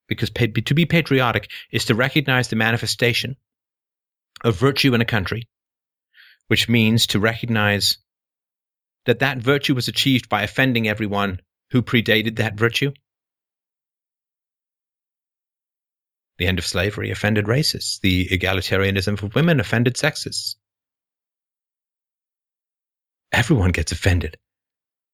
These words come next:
by better ethics because they didn't have them beforehand and they invested in the conclusions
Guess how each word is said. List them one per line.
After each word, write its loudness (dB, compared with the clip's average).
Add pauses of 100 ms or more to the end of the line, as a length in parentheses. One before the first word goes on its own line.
(960)
by 2 (880)
better 0
ethics -4
because -8
they -2
didn't -2
have -2
them -4
beforehand 0
and -2
they 2
invested 0
in 0
the 4
conclusions 0